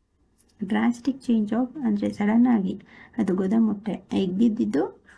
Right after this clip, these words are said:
ಅಡಲ್ಟ್ ಆಗಿ ಈ, ಈ ರೀತಿ ಚೇಂಜ್ ಆಗೋದನ್ನ ಮೆಟಾಮಾರ್ಫೋಸಿಸ್, ರೂಪ ಪರಿವರ್ತನೆ,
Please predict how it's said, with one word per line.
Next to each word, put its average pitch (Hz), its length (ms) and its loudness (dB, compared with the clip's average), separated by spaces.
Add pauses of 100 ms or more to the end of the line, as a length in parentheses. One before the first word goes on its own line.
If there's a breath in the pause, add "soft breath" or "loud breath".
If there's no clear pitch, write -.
(140)
ಅಡಲ್ಟ್ 214 440 2
ಆಗಿ 208 320 -2 (260)
ಈ, 233 40 2
ಈ 214 240 0
ರೀತಿ 220 260 -2
ಚೇಂಜ್ 220 360 0
ಆಗೋದನ್ನ 202 380 0
ಮೆಟಾಮಾರ್ಫೋಸಿಸ್, 202 1120 0
ರೂಪ 240 260 4
ಪರಿವರ್ತನೆ, 190 840 -2